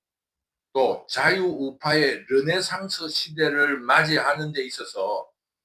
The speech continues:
중도의 꿈이 꺾이지 않게 아름다운 경쟁이 될 수 있는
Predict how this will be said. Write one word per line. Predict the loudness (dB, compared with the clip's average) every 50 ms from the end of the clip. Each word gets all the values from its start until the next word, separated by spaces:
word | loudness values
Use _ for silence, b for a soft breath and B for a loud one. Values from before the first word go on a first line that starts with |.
| _ _ _ _ _ _ _ _ -10
중도의 | -6 -4 -2 0 2 4 6 6 6 6 4 2 -4
꿈이 | -6 -4 -2 -2 -2 -2 -4
꺾이지 | -6 -8 -10 -8 -8 -8 -6 -6 -6 -6 -6 -4
않게 | -6 -6 -6 -4 -4 -4 -4 -4 -8 _ _ _ _ _ _ _
아름다운 | 4 4 6 6 6 4 2 2 -2 -6 -2 2 4 6 6 6 4 4 2 0 -2 -6 -10 -10
경쟁이 | -12 -12 -10 -10 -10 -10 -8 -2 0 0 0 0 -2 -6 -4
될 | 0 0 0 0 -2
수 | -4 -10 -8 -6 -6 -6 -6 -10
있는 | -14 -12 -10 -6 -4 -4 -4 -6